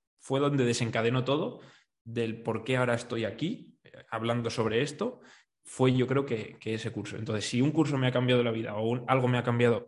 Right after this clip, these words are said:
estos últimos años, fue ese curso, el hecho de descubrir el hit realmente,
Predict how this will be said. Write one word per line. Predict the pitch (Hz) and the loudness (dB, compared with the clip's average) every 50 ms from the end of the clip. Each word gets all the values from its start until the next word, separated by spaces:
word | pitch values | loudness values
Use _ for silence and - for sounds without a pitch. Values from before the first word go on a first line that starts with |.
| - - | -12 -14
estos | 117 - - 127 117 | -14 -10 -6 -4 -2
últimos | 123 113 113 120 117 113 - 131 | 0 0 0 0 -2 -2 -2 0
años, | 135 151 175 202 - - - - - - _ _ _ | 0 0 0 -2 -4 -10 -18 -20 -20 -20 _ _ _
fue | - - 127 127 131 | -6 0 2 2 2
ese | 127 123 - | 2 0 0
curso, | - 135 147 - - 202 226 - - | 0 0 -2 -2 -2 -6 -8 -8 -8
el | 139 127 | -6 -6
hecho | 117 120 - 135 135 | -6 -4 -4 -4 -2
de | 127 123 113 110 113 110 113 - - _ _ _ _ _ _ _ _ _ _ | -2 -2 -2 -4 -6 -8 -10 -14 -18 _ _ _ _ _ _ _ _ _ _
descubrir | 127 113 113 - - - 110 113 120 131 135 | -6 -4 -4 -4 -2 -2 -2 0 2 2 2
el | 120 113 | 2 0
hit | - - 131 127 131 - - - | -2 -2 -4 -4 -4 -6 -12 -8
realmente, | 117 123 113 110 113 113 113 123 139 151 151 190 196 196 - | -4 -2 -2 0 0 0 0 0 0 0 0 -2 -4 -4 -6